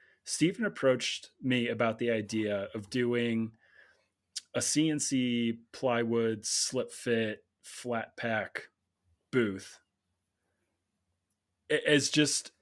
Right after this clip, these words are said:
a, a design uh, experiment, I guess. It was just a challenge. And <laughs> it was just, I guess it was the perfect evolution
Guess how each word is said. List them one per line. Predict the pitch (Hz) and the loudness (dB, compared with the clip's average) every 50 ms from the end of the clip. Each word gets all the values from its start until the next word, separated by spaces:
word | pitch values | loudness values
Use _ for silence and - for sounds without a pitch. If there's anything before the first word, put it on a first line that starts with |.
| _ | _
a, | - 147 - - 156 139 | -4 -4 -2 0 0 2
a | |
design | 117 123 127 107 101 113 107 113 117 113 107 104 101 - _ _ _ _ _ _ _ _ _ _ _ _ _ - | 4 4 2 2 2 2 2 2 0 0 -2 -2 -6 -10 _ _ _ _ _ _ _ _ _ _ _ _ _ -2
uh, | 123 117 117 | -2 -2 -2
experiment, | 123 - - - - 139 127 127 117 104 95 95 - _ - | -4 -4 -6 -4 -2 -2 -2 -2 -4 -6 -8 -10 -14 _ -8
I | 110 107 | -8 -6
guess. | 104 - 98 95 92 - - - | -4 -4 -6 -4 -4 -6 -6 -4
It | - - | -2 -2
was | 120 117 | 0 0
just | 117 113 - - | 0 -2 -4 -4
a | 104 | -2
challenge. | - - - 110 104 113 120 110 90 - - - - - _ _ - - - - - - _ _ _ - | -4 -4 -2 -2 -2 -4 -4 -6 -8 -10 -12 -12 -12 -12 _ _ -20 -20 -20 -20 -20 -20 _ _ _ -4
And | - 131 156 | -2 0 2
<laughs> | |
it | 180 - - - | 2 2 4 6
was | 170 180 - - | 6 6 6 6
just, | - 165 - - - - - - - - | 4 2 0 -2 -6 -12 -12 -10 0 2
I | 147 151 | 4 6
guess | 156 208 226 226 | 6 4 4 4
it | 262 220 | 2 2
was | 196 175 143 135 | 2 0 -2 -2
the | 127 127 | -2 -4
perfect | 117 - - 165 165 165 185 - - | -2 2 2 2 2 2 -2 -2 0
evolution | 143 143 131 139 127 123 127 127 120 - - 120 110 107 107 101 | 0 0 2 0 0 2 2 2 2 0 0 0 0 -2 -4 -6